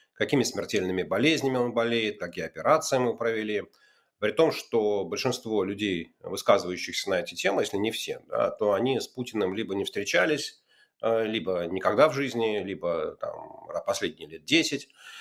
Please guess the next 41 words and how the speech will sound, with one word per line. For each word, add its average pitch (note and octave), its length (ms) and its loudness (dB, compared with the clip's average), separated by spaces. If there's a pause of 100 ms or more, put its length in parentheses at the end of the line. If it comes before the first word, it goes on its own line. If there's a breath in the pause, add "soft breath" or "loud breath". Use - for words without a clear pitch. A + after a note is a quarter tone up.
(220 loud breath)
Вот, B2+ 260 4
поэтому F3 280 4
мне F3+ 180 2
не F3+ 100 2
нравится F3+ 420 0
обсуждать - 720 -2
личность C3 460 0
Владимира G#2+ 380 2
Путина. D#2 580 -10
Мне G#2 160 2
не B2 100 2
нравится C3+ 360 2
обсуждать, A2+ 680 0
является A#2+ 480 0
ли G2 60 -2
он E2+ 200 -4
дураком, G2 540 2
является A2 460 -2
ли F#2+ 80 0
он E2+ 100 -6
дебилом, G#2 560 0
является G#2 460 0
ли F2+ 120 -2
он F#2+ 200 0
у-, F#2+ 80 2
умалишённым. A2+ 840 4 (480 loud breath)
Э, A#2 120 8
вот, C#3 220 4 (120)
ну, - 120 2
я D#3 160 6
точно D3+ 260 -2
совершенно C3 320 0
не, A2+ 100 2
э, G2+ 540 0
его A2 180 0
не G#2+ 120 2
встречал G#2+ 360 2
последние G2+ 440 -4
двадцать G2+ 320 0
лет, G3 260 2 (380 loud breath)
э, G#2+ 240 6